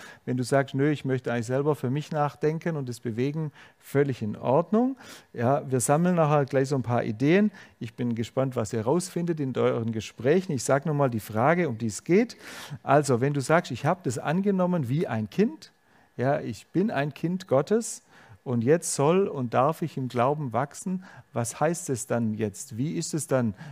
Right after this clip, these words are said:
mit dem, was ich tue? Um mit der Predigt von letzten Sonntag zu sprechen,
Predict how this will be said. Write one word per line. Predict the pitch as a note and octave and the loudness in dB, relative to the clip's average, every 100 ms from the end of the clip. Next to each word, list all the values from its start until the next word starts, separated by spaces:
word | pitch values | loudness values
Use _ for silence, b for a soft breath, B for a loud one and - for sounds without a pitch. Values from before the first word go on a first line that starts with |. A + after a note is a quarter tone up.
| B | B
mit | B2+ A#2+ | -4 -2
dem, | B2+ C3 | 0 0
was | A#2+ A#2 | 0 -2
ich | A#2+ - | -4 -8
tue? | - C3+ A#2 F#2+ F2+ | -6 -2 0 -2 -6
Um | - B2+ | -6 -2
mit | B2 A#2+ | 0 0
der | A2+ | -2
Predigt | A2 C3+ B2+ | 0 -2 -2
von | - A2+ | -4 -2
letzten | B2+ - - | -2 -4 -8
Sonntag | C#3 C#3+ C#3 C3+ | -4 -2 0 -2
zu | - | -4
sprechen, | B2 - B2+ B2+ B2+ | -14 -6 -2 0 -2